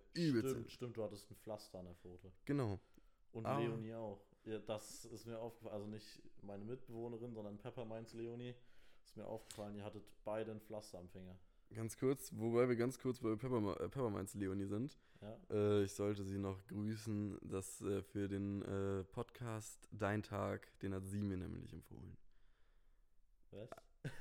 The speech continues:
Speaker 2: <laughs>
Speaker 1: Dieser Podcast, wo wir gefragt wurden, was unser Lieblingspodcast ist. Dieser
Speaker 2: Ach
Speaker 1: Dein
Speaker 2: so.
Speaker 1: Tag, dieses Tageshoroskop, das hab ich von ihr.
Speaker 2: Ja, und das,
Speaker 1: Hatte ich
Speaker 2: und damit hat sie sich jetzt Grüße verdient.
Speaker 1: Sie
Speaker 2: Leonie,
Speaker 1: wollte es.
Speaker 2: in my opinion, not.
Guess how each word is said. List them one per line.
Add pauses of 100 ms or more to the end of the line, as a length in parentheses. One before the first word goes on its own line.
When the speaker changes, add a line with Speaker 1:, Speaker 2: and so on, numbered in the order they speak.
(120)
Speaker 2:
<laughs>
Speaker 1:
Dieser
Podcast,
wo
wir
gefragt
wurden,
was
unser
Lieblingspodcast
ist.
Dieser
Speaker 2:
Ach
Speaker 1:
Dein
Speaker 2:
so.
Speaker 1:
Tag,
dieses
Tageshoroskop,
das
hab
ich
von
ihr. (280)
Speaker 2:
Ja,
und
das,
Speaker 1:
Hatte
ich
Speaker 2:
und
damit
hat
sie
sich
jetzt
Grüße
verdient. (1900)
Speaker 1:
Sie
Speaker 2:
Leonie,
Speaker 1:
wollte
es.
Speaker 2:
in
my
opinion, (480)
not.